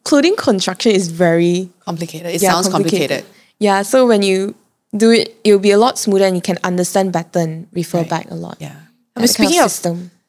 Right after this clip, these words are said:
Speaker 2: speaking of clothing construction, I think her corset is one of the most beautiful, well-built corset I've ever seen.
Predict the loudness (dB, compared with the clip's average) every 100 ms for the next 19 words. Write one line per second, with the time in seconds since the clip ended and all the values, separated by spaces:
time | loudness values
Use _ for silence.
0 | _ -6 -2 2 0 -2 -2 0 0 -4
1 | -8 -8 -8 -8 -8 -8 -8 -10 -14 _
2 | _ _ _ -6 -6 -2 -2 0 0 -2
3 | -4 -4 -4 -6 -8 -10 _ _ _ -6
4 | -4 -2 -2 -4 _ _ _ _ _ _
5 | -2 0 0 -2 -2 -4 -6 -2 -2 -2
6 | -2 -4 -4 -8 -8 -8 -10 -12 -12 -10
7 | -10 -16